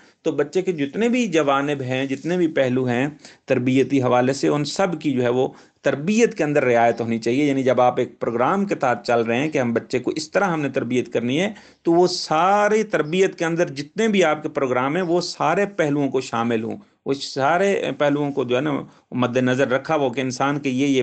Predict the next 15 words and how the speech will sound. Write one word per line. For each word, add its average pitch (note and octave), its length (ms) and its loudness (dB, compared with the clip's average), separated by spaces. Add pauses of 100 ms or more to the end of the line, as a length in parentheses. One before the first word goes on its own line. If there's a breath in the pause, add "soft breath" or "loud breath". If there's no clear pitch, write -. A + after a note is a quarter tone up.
पहलू D3+ 260 2
हैं, G3+ 160 -2 (220 loud breath)
इस D#3 160 0
एतबार C3+ 400 2
से B2+ 100 -2
इंसान B2 320 -2
की B2 120 -6
तरबियत A#2+ 380 -2
होना A2+ 180 -2
ज़रूरी G#2 340 -2
है। G2+ 120 -10 (2000 loud breath)
इसके G3+ 300 0
बाद E3+ 380 2 (580)
मुरब्बी D3 1000 0 (240)
के E3+ 140 4